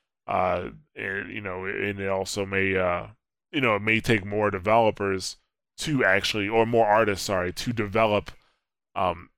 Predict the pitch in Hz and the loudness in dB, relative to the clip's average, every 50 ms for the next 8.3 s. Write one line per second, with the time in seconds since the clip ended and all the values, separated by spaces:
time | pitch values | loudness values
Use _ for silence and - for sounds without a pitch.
0 | _ _ _ _ _ _ 131 120 117 110 104 95 101 101 101 101 101 98 90 - | _ _ _ _ _ _ -4 0 0 0 0 0 -2 2 4 4 4 4 2 -2
1 | - - - - - - _ _ _ _ _ _ - - 104 107 110 123 147 - | -6 -10 -14 -16 -16 -18 _ _ _ _ _ _ -4 -2 0 2 4 4 4 4
2 | - 160 147 135 123 110 - 123 120 123 - 135 123 117 113 110 110 101 - 113 | 6 6 6 6 6 4 2 -2 -4 -4 -4 -2 0 2 4 4 2 2 -2 -4
3 | 101 107 101 127 127 127 127 117 117 - - 135 123 113 101 - _ _ - - | -6 -6 -4 -2 0 2 4 4 2 2 2 2 2 2 0 -4 _ _ -20 -20
4 | - _ _ _ _ _ _ - - - 160 135 123 117 104 98 98 113 110 110 | -20 _ _ _ _ _ _ -14 -2 0 2 4 4 2 0 0 0 2 2 4
5 | 110 104 98 92 101 95 95 95 104 - - 113 107 98 98 92 107 104 98 104 | 4 2 2 0 0 -2 -2 -4 -6 -2 0 0 0 0 -2 0 0 0 2 2
6 | 98 95 95 92 90 92 - 104 92 - 107 98 101 101 101 - 98 98 98 95 | 0 0 -2 -4 -4 -6 -8 -8 -6 -2 0 2 4 2 2 0 -2 -6 -6 -6
7 | - - - 101 98 101 101 95 - - - - - 98 95 - - - 95 - | -8 -8 -6 -4 -4 -4 -4 -6 -10 -16 -18 -18 -16 -14 -12 -12 -12 -10 -8 -6
8 | 50 - 50 50 - - | -6 -6 -8 -10 -14 -16